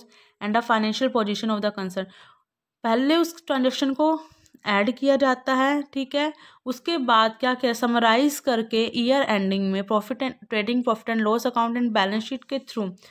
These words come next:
financial position एक कंसर्न की फाइंड आउट की जाती है। It is a part of accounting which is employed to communicate the financial information of a business unit। ये एक पार्ट है अकाउंटिंग का जो इसलिए एम्प्लॉय किया जाता है बिजनेस में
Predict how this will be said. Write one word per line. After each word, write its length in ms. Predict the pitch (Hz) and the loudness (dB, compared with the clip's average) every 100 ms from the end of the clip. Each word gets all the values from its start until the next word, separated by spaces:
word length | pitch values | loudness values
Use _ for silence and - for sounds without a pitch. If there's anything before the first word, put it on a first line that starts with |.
| - _ _ | -20 _ _
financial 480 | 247 240 247 233 311 311 | -2 0 0 2 0 2
position 400 | 240 220 226 247 | 0 0 0 0
एक 140 | 233 | -2
कंसर्न 380 | 233 220 208 208 | -2 -4 -2 -4
की 120 | 208 | -4
फाइंड 320 | 220 202 190 190 | -4 -2 -2 -2
आउट 120 | 190 | -4
की 100 | 214 | -6
जाती 340 | 208 202 220 | -4 -6 -6
है। 200 | 226 254 254 _ - _ - | -4 -4 -8 _ -20 _ -4
It 60 | |
is 100 | 262 | 0
a 60 | 294 294 | 0 2
part 260 | 247 240 233 | 4 4 2
of 60 | |
accounting 640 | 262 233 220 214 214 247 254 | -2 -6 0 2 2 2 2
which 180 | 247 247 | 0 -2
is 180 | 254 - | -4 -2
employed 480 | 233 220 220 220 233 277 | -4 0 2 2 0 -6
to 80 | 269 247 | -2 0
communicate 540 | 233 254 262 269 262 | 2 0 0 0 0
the 240 | 220 220 220 | -2 -2 0
financial 480 | 226 226 247 - 294 | 0 0 0 0 -2
information 540 | 240 220 226 214 214 226 | -2 -4 -2 -2 -4 -4
of 100 | 208 | -4
a 100 | 226 | -4
business 380 | 208 214 214 208 208 | -2 -2 -2 -4 -6
unit। 140 | 202 190 - - _ | -10 -10 -18 -20 _
ये 200 | 226 262 | -2 0
एक 200 | 285 - | 0 -2
पार्ट 340 | - 220 240 240 | -4 -2 -2 -2
है 60 | |
अकाउंटिंग 520 | 254 214 208 208 233 233 | 0 0 0 -2 -4 0
का 140 | 247 | 0
जो 360 | 233 208 247 - | 0 -4 -4 -4
इसलिए 320 | 247 254 311 | -8 -2 0
एम्प्लॉय 340 | 330 285 240 220 | 0 0 -2 -2
किया 180 | 226 | 0
जाता 240 | 202 196 208 | 0 0 -2
है 60 | |
बिजनेस 360 | 202 202 214 208 | -4 -4 -6 -6
में 140 | 240 | -6